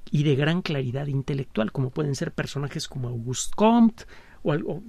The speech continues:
alguno de los otros grandes filósofos del pasado. Ah, Chihuahua. De pronto,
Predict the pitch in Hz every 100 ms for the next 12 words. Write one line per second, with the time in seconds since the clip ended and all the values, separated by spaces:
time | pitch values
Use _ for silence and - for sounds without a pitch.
0 | 208 160 214 185 139 185 - 151 147 156
1 | 156 - 139 123 - 147 - - 175 -
2 | - - - - - - - - - -
3 | - - - - - - - - - -
4 | - - - - - - - - - -
5 | - - - - - - - - - -
6 | - - 113 143 - 175 185 -